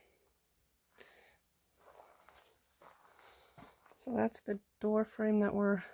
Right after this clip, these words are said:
standing at right now. That's the first room. And then where I stuck my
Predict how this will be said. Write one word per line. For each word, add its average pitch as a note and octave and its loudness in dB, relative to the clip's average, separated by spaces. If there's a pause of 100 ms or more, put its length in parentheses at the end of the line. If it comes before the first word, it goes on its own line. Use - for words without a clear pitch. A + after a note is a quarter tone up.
(240)
standing G#3 2
at F#3+ 2
right G3 2
now. G3+ 4 (1040)
That's B3 -8
the - -20 (140)
first - -2
room. G3 2 (4000)
And G#3+ 8
then G#3+ 12
where G#3 12
I G3 12
stuck - 0
my F#3 6